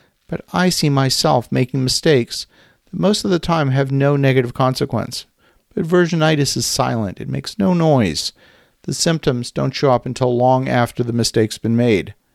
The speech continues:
See, back when I was in the tech industry, we had a proper library management system. Versionitis was a much greater risk in that world. We had hundreds of thousands of files,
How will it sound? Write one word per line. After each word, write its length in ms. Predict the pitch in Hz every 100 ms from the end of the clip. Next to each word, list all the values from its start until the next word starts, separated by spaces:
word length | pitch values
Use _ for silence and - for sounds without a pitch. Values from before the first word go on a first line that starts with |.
| _ _ _ _
See, 140 | -
back 260 | 156 180 196
when 120 | 196
I 60 | 190
was 120 | 190
in 80 | 190
the 80 | 165
tech 340 | - 190 185
industry, 520 | 165 135 - 139 139 -
we 140 | 170
had 100 | 190
a 60 | 202
proper 400 | - 156 - 160
library 380 | 143 135 135
management 480 | 131 127 127 131 123
system. 540 | - 143 - 101 78 - _ _ _ _
Versionitis 640 | 147 151 139 139 151 110 -
was 160 | 127
a 60 | 135
much 400 | 139 147 151 -
greater 240 | 147 131
risk 300 | 127 135 -
in 80 | 127
that 200 | 127 135
world. 380 | 113 90 - - - _ - _ _
We 140 | 175
had 300 | 160 131 139 -
hundreds 360 | - 170 147 135
of 120 | 123
thousands 520 | - 127 131 131 127
of 80 | 123
files, 540 | 135 127 104 85 -